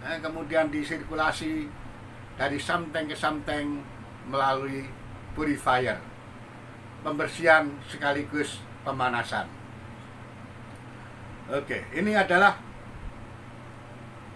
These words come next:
pemana-, apa namanya, pelumasan mesin induk. Di mesin induknya sendiri ada dua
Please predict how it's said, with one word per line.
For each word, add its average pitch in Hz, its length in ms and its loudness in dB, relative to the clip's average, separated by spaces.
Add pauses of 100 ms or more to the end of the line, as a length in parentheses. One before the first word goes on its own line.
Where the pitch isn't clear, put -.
(280)
pemana-, 175 400 10
apa 165 160 4
namanya, 165 340 0
pelumasan 160 800 4 (160)
mesin 147 400 -2
induk. 190 160 0 (800)
Di 190 80 8
mesin 190 420 4
induknya 180 460 2
sendiri 175 420 4
ada 147 300 0 (100)
dua 185 400 8